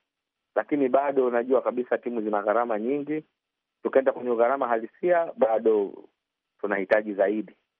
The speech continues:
Kuna huo wa F A, lakini pia tumesaini mkataba pia unaohusu matangazo, na ni rights ya matangazo ya televisheni inavyocheza timu ya taifa kwa yale mashindano ambayo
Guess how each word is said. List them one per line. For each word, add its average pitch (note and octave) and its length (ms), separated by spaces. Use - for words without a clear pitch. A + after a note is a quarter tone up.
Kuna A2+ 180
huo C3+ 200
wa B2+ 160
F - 240
A, F#3+ 300
lakini D#3 300
pia D#3 200
tumesaini D#3 480
mkataba D3 420
pia D3+ 380
unaohusu D3 760
matangazo, D3 960
na C3+ 120
ni C3 280
rights D#3+ 320
ya C#3 80
matangazo C#3 460
ya C3 80
televisheni B2+ 720
inavyocheza A#2+ 540
timu A#2+ 200
ya A2 80
taifa A2 440
kwa A#2 160
yale C#3 220
mashindano C3 540
ambayo B2 580